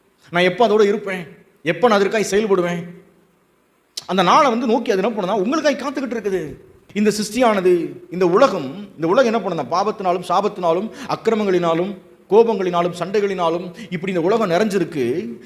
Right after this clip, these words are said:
நீங்கள் வெளிப்படும் பொழுது, சொல்லுங்க, நான் வெளிப்படும் பொழுது அடிமைத்தனம் மாறும், நான் வெளிப்படும் பொழுது பாவங்கள் மாறும், நான் வெளிப்படும் பொழுது சாபங்கள் மாறும், நீங்கள் வெளிப்படும் பொழுது தரித்திரம் மாறும். அந்த இடத்துக்கு வசனம் உங்களை கொண்டு வருது.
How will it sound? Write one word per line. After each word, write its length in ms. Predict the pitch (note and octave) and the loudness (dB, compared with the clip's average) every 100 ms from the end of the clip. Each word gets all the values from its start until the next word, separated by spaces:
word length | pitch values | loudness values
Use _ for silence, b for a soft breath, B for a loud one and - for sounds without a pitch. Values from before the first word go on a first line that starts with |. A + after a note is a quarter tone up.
| G3+ | -4
நீங்கள் 300 | F#3 G#3+ F#3 | 2 4 6
வெளிப்படும் 360 | G3+ C#4+ A3+ F#3+ | 4 2 -2 0
பொழுது, 240 | E3 E3 C#3 A2+ - - _ | 0 0 -2 -6 -14 -20 _
சொல்லுங்க, 260 | - D#3+ D#3 | -6 0 2
நான் 140 | F#3+ | 2
வெளிப்படும் 320 | F3+ E3+ D#3 | 2 2 -2
பொழுது 240 | C#3 C3+ B2+ A2+ - - - _ - _ _ - _ | -2 0 -2 -4 -12 -20 -20 _ -20 _ _ -20 _
அடிமைத்தனம் 520 | C3+ F3 F3+ E3 C3 A#2+ | 0 2 4 2 -2 -2
மாறும், 220 | - - - - - _ _ - _ _ _ - | -4 -6 -16 -20 -20 _ _ -20 _ _ _ 0
நான் 180 | F3+ F#3 | 4 6
வெளிப்படும் 320 | B3 A#3+ F#3+ | 4 4 2
பொழுது 180 | E3 D#3 C#3+ B2 - - _ _ - _ | 2 0 -4 -8 -16 -20 _ _ -20 _
பாவங்கள் 400 | E3 F3 D#3 C3 A2+ | 2 2 2 -2 -4
மாறும், 240 | A#2 - - - _ b b | -8 -12 -20 -20 _ b b
நான் 240 | D#3 A#3+ | 4 6
வெளிப்படும் 340 | A#3 D4+ C#4 G3 | 6 4 0 0
பொழுது 200 | E3+ E3+ D#3 B2+ B B - | 2 0 -2 -8 B B -4
சாபங்கள் 380 | G3+ A3+ G3+ E3 | 0 0 0 -2
மாறும், 280 | C#3+ C#3+ B2 - _ - _ _ b b | -4 -8 -10 -20 _ -20 _ _ b b
நீங்கள் 220 | G3+ G#3 | 4 6
வெளிப்படும் 320 | A3+ E4+ D4+ G3+ | 6 4 2 0
பொழுது 160 | A#3+ F#3 | 2 4
தரித்திரம் 440 | B3 D#4 D4 A#3 | 4 2 0 0
மாறும். 220 | A3+ A3+ E3+ | 0 -2 -2
அந்த 180 | G3+ B3 | 0 2
இடத்துக்கு 300 | C4 E4 D4 | 0 -4 -2
வசனம் 200 | B3 D4+ | -2 -2
உங்களை 140 | C4+ B3 | 2 2
கொண்டு 200 | C4 B3+ | 2 2
வருது. 220 | A#3 | 2